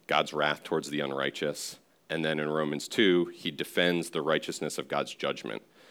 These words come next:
and contrasts that into Romans three with our unrighteousness.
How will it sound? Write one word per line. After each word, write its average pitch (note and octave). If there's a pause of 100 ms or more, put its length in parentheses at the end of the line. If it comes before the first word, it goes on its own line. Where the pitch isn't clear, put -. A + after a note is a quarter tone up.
(300)
and D2+
contrasts E2+
that D2 (100)
into D2+
Romans C#2
three C2+
with C#2+
our C2+
unrighteousness. -